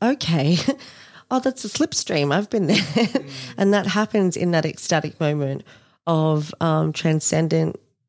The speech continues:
I guess, creativity and art. And there is always that sense that those who are, and I feel we all have capacity to be creative. That's, that's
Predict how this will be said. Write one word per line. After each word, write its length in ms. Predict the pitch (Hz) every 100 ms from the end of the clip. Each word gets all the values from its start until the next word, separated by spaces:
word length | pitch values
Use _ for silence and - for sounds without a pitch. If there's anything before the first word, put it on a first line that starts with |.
| _ _ -
I 80 | -
guess, 420 | 190 180 - -
creativity 840 | - 190 190 - 196 190 - 170 175 _ -
and 160 | 160 -
art. 360 | 165 175 - - - 180 _ _ _ _ _ -
And 400 | 170 175 175 - -
there 200 | 175 180
is 360 | 185 170 -
always 380 | - 180 180 180
that 200 | - 170
sense 420 | - 160 160 - -
that 240 | 180 -
those 400 | 170 170 170 170
who 240 | - 180 165
are, 460 | 165 170 160 156 - _ _ _ _ _
and 80 | 202
I 80 | 220
feel 220 | - 269
we 120 | 202 -
all 200 | 175 175
have 360 | 156 139 - _ _
capacity 460 | - 175 185 - 151
to 40 |
be 100 | 147
creative. 380 | - 165 165 139
That's, 240 | 135 - -
that's 340 | - 151